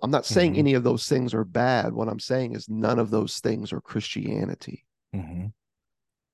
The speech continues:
Speaker 1: And that's, I think, what Paul's getting at. When he comes and proclaims this good news that he was taught by Jesus for over three years,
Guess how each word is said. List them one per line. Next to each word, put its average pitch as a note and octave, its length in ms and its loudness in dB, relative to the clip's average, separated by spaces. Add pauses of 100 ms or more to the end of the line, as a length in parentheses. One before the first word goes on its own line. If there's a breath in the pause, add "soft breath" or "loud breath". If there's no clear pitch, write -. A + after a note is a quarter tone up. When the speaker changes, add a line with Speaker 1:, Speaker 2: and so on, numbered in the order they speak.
(520)
Speaker 1:
And A#2 260 0
that's, A2+ 340 2
I G#2+ 120 -6
think, - 280 -2
what - 180 -2
Paul's - 280 -4
getting C3 300 2
at. G2+ 140 -2 (640 loud breath)
When B2+ 220 2
he C3+ 280 2
comes C#3+ 640 2 (500)
and C3 160 0
proclaims C#3 640 0
this C3 180 2
good D3 220 4
news C3 300 2
that A2+ 100 0
he D3 180 -2
was A#2 200 -4
taught - 340 -4
by A#2+ 240 4
Jesus A#2+ 460 -4
for G2 180 -4
over A2 180 0
three B2 300 0
years, A#2+ 540 0